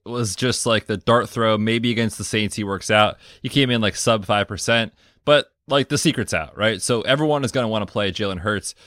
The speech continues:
who I played last week in cash. Obviously, that worked out really well, uh, but he was even coming in at, like, thirty percent in those large field double ups. So he is going to be popular this week, no doubt about it. DraftKings did price him up a little bit. He's now up to seven K, where he was in the fives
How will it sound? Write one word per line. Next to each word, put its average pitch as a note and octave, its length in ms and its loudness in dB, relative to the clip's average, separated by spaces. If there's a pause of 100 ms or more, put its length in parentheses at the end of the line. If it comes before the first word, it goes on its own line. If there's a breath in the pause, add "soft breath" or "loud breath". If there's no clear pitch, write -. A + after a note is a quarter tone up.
(200 soft breath)
who C3 80 2
I D#3+ 80 8
played D3 260 0
last C3 320 2
week G#2 240 -6
in G#2 180 -6
cash. G2+ 460 0
Obviously, G#2+ 320 -4
that F#2 80 -4
worked G2 180 -6
out F#2 140 0
really F2+ 160 -4
well, B2+ 400 4 (380 soft breath)
uh, B2+ 200 4
but B2+ 160 0
he D3+ 80 2
was F#3+ 140 4
even F3 140 0
coming D3 240 0
in C3+ 80 0
at, B2 60 2
like, G#2+ 140 0
thirty C3 320 0
percent G#2+ 400 0
in G2+ 60 -4
those F#2+ 180 -2
large G#2 240 -2
field F2 240 -6
double G#2 260 -2
ups. D#2+ 220 -4
So G2+ 340 0 (320 soft breath)
he D#3+ 200 2
is D#3 100 4
going E3+ 140 4
to D#3 60 4
be D3 80 6
popular A2+ 440 2
this F2+ 200 -2
week, F2+ 220 -6
no A2 160 2
doubt A2+ 200 6
about G2 260 4
it. E2 140 -6 (200)
DraftKings A#2+ 480 2
did B2 200 0
price B2+ 260 2
him A2+ 80 0
up A2+ 120 -2
a A#2+ 40 -6
little A2+ 140 0
bit. A2 200 2
He's G2+ 200 -4
now G#2+ 180 2
up G#2 100 -2
to F#2+ 80 -8
seven A2+ 360 0
K, B2 300 2
where F#2+ 160 0
he G2+ 120 -2
was F#2+ 160 -2
in F#2 80 -6
the E2+ 60 -4
fives G2 520 0